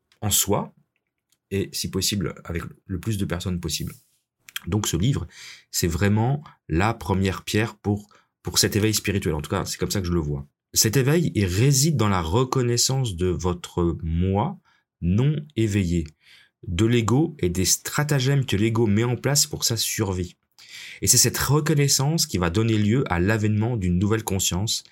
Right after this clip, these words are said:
et d'une nouvelle terre. Donc si vous voulez en savoir plus sur l'ego et comment le, le contrer, comment le, comment le, comment vivre avec et le,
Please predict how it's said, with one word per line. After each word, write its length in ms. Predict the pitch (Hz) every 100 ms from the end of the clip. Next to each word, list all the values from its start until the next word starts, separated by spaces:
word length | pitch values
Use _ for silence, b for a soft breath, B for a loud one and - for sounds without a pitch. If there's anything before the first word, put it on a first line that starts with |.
| B B B
et 100 | 85
d'une 400 | 85 104 92 104 - _ _ _ 85
nouvelle 480 | 90 117 101 90
terre. 500 | 87 73 67 - - -
Donc 140 | 104 -
si 100 | 196
vous 140 | 190
voulez 160 | 180 156
en 80 |
savoir 340 | 113 135 117 107
plus 120 | 156
sur 260 | 147 90 85
l'ego 400 | 101 98 120 - _ _ -
et 80 |
comment 560 | 90 101 107 117 - - _ _ 90
le, 220 | 85 87
le 120 | 85 78
contrer, 560 | - 104 - 120 190 - -
comment 220 | 80 85
le, 180 | 82 82
comment 240 | 85 85
le, 180 | 82 76 B B -
comment 220 | 92 90
vivre 300 | 101 120 101
avec 300 | 101 113 -
et 60 |
le, 260 | 85 80